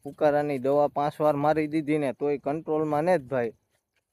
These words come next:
જો તમારા ધ્યાનમાં કોઈ દવા હોય તો મને કોમેન્ટમાં કયો કે આ નહીં ને આ દવા હારી આવે, તો હું ઈ દવા મારી દઉં. બાકી આમાં જો સૈણો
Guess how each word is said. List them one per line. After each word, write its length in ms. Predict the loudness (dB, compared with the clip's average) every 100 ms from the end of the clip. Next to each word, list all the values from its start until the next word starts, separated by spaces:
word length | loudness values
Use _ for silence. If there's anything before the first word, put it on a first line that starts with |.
| _ _ _ _ _ _ _ _ _
જો 140 | -4
તમારા 460 | -2 -2 0 4 4
ધ્યાનમાં 480 | 4 2 2 0 -2
કોઈ 300 | 0 0 0
દવા 300 | 0 4 4
હોય 240 | 4 2
તો 140 | 2 0
મને 240 | 0 0
કોમેન્ટમાં 640 | -2 -2 0 -2 -2 -2
કયો 240 | -2 -2 -2
કે 140 | -2
આ 260 | -2 0 2
નહીં 240 | 2 -2
ને 60 | 0
આ 160 | 0
દવા 320 | 0 2 2 2
હારી 340 | 0 0 2
આવે, 380 | 4 4 2 -2 _ _ _ _ _ _ _ _ _ _ _ _ _ _ _ _ _ _ -8
તો 80 | -4
હું 160 | -2
ઈ 160 | -2 0
દવા 280 | 4 4 4
મારી 320 | 4 2 2
દઉં. 240 | 2 0 -4 _ _ _ _ -12
બાકી 200 | -4 0
આમાં 300 | 0 0 2
જો 160 | 2
સૈણો 360 | 2 -2 0